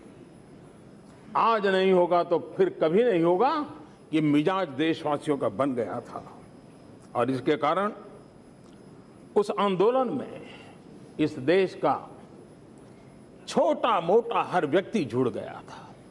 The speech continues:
कभी लगता था कि आजादी का आंदोलन एक एलिट क्लास के द्वारा चल रहा है, लेकिन बयालीस की घटना, देश का कोई कोना ऐसा नहीं था, देश का कोई वर्ग ऐसा नहीं था, देश की कोई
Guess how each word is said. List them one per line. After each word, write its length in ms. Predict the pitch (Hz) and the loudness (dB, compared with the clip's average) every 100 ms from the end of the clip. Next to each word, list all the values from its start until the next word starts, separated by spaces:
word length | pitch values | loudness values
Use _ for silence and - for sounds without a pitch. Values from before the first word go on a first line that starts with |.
| - - - - - | -20 -20 -20 -20 -2
कभी 160 | 208 302 | 0 2
लगता 340 | 311 311 285 | 0 2 0
था 160 | 214 185 | 0 0
कि 60 | |
आजादी 380 | 147 180 196 208 | 2 2 2 0
का 100 | 208 | 0
आंदोलन 400 | 175 190 214 226 | 0 2 2 2
एक 120 | 202 | 2
एलिट 300 | 180 190 220 | 4 2 2
क्लास 260 | - 202 208 | 0 -2 0
के 100 | 196 | 0
द्वारा 220 | 170 160 | 0 0
चल 220 | 147 131 | -2 -6
रहा 120 | 110 - | -8 -14
है, 140 | - - - - - - - - - | -20 -20 -20 -20 -20 -20 -20 -20 -4
लेकिन 440 | 123 156 175 160 | 0 0 0 0
बयालीस 440 | 131 143 180 226 - | 0 0 2 0 0
की 140 | 190 | -2
घटना, 600 | 131 - 240 285 302 - - - - - - - - - | 0 -2 0 -2 -4 -12 -20 -20 -20 -20 -20 -20 -12 0
देश 280 | 180 202 | 2 2
का 120 | 196 170 | 0 -2
कोई 200 | 180 175 | 0 0
कोना 400 | 175 202 226 185 | 0 2 2 0
ऐसा 200 | 156 147 | -2 0
नहीं 240 | 143 151 | 2 2
था, 340 | 143 147 131 - - - - - - | 2 -2 -2 -6 -16 -20 -20 -20 -4
देश 300 | 110 190 185 | 0 2 2
का 120 | 190 | -2
कोई 200 | 165 165 | 0 0
वर्ग 280 | 139 196 214 | 2 0 0
ऐसा 260 | 165 143 | -2 0
नहीं 240 | 139 135 139 | 0 2 0
था, 380 | 117 127 120 - - - - - | 0 -4 -4 -10 -20 -20 -20 -4
देश 300 | 139 196 196 | 0 0 0
की 140 | 196 | -4
कोई 340 | 180 180 185 | 0 2 2